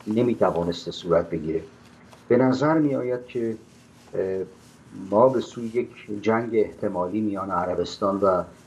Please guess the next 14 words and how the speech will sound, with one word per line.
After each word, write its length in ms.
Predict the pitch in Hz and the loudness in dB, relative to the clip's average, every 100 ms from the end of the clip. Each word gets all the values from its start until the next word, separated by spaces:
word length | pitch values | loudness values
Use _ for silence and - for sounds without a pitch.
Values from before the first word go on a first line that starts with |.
| - - | -20 -4
ایران 500 | 107 95 101 101 90 | 0 4 6 6 2
پیش 320 | - 87 - | -4 -8 -6
می‌رویم 520 | 90 80 76 73 - 80 | -4 -2 -4 -8 -10 2
و، 40 | |
اه، 920 | 82 82 87 - - - - - - 80 | 4 4 0 -6 -20 -20 -20 -10 2 4
آیندهٔ 760 | - 101 98 95 92 120 123 | 6 6 6 2 2 2 4
منطقه 500 | 104 95 90 90 104 | 2 0 -4 0 0
بسیار، 600 | 104 101 - - 120 143 | 2 0 0 2 4 4
بسیار 380 | 107 - 113 107 104 | 2 -4 -2 -2 0
هولناک 600 | 101 87 87 104 107 - | -2 -2 -2 2 2 0
و، 240 | 98 95 92 - - - - - - | -2 -2 -2 -10 -20 -20 -20 -14 -2
اه، 140 | 92 | -2
پر 300 | - - 113 | 0 4 6
از، 360 | 107 92 - | 6 2 -6